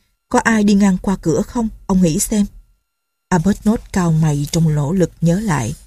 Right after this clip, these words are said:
"Khó nói quá," ông nói. "Ông biết đấy, tôi không để ý." "Nhưng ông có cái khả năng quan sát chi tiết của người lính cơ mà.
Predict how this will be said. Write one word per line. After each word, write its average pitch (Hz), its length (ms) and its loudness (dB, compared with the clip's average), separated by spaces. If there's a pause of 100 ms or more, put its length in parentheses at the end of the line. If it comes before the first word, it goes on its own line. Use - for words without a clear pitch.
(580)
"Khó 190 140 -2
nói 233 440 -2
quá," 240 240 -4 (380)
ông 160 180 2
nói. 170 260 -2 (420)
"Ông 190 140 2
biết 226 180 -2
đấy, 226 260 0 (260)
tôi 202 300 4
không 185 260 0
để 151 180 2
ý." 220 280 2 (800)
"Nhưng 185 240 6
ông 180 200 4
có 185 200 -2
cái 226 200 -2
khả 135 200 -4
năng 170 240 2
quan 175 220 0
sát - 340 -4
chi 190 220 2
tiết 254 260 0
của 160 120 0
người 180 300 4
lính 175 260 2 (100)
cơ 226 120 0
mà. 196 200 2